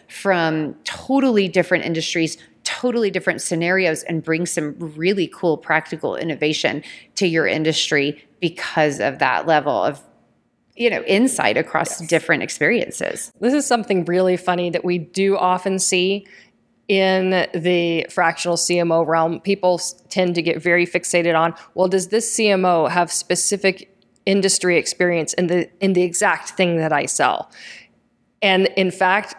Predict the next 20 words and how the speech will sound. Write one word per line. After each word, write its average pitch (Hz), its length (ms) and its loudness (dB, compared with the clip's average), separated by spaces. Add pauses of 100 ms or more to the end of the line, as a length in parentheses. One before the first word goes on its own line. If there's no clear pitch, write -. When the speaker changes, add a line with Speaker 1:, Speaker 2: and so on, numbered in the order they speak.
(240)
Speaker 2:
that 160 320 0
may 220 260 2
be 175 460 2
something 165 420 0
that 156 300 -4
turns 170 260 0
around 156 280 -4
and 147 140 -8
bites - 380 -2
you. - 220 -2
If 165 180 -2
you're 175 280 2
only 196 720 0
willing 175 320 0
to 165 80 -2
look 165 400 -2
at 165 260 0
C 175 260 2
M 170 140 2
Os 160 380 0